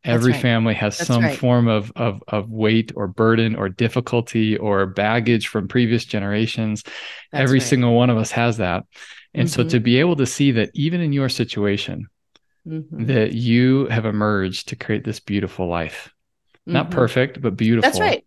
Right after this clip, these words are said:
Speaker 2: life. It, it's, it's this message that, that gives me comfort, both in the sense of, of, you know, my ability to overcome some of my challenges, but also I see my imperfections as a parent more than anybody.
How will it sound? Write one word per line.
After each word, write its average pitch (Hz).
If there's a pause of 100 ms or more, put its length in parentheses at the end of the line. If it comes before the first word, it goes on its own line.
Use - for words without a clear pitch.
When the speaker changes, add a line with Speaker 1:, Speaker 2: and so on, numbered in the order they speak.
(100)
Speaker 2:
life. 113 (540)
It, 139
it's, 127
it's 131
this 123
message 120
that, 110
that 113
gives 110
me 131
comfort, 107 (200)
both 131
in 156
the 131
sense 127
of, 113 (460)
of, 110 (120)
you 131
know, 107
my 104
ability 107
to -
overcome 107
some 101
of 101
my 101
challenges, 107
but 104
also 98 (600)
I 110
see 107
my 101
imperfections 98
as 98
a 87
parent 95
more 101
than 90
anybody. 92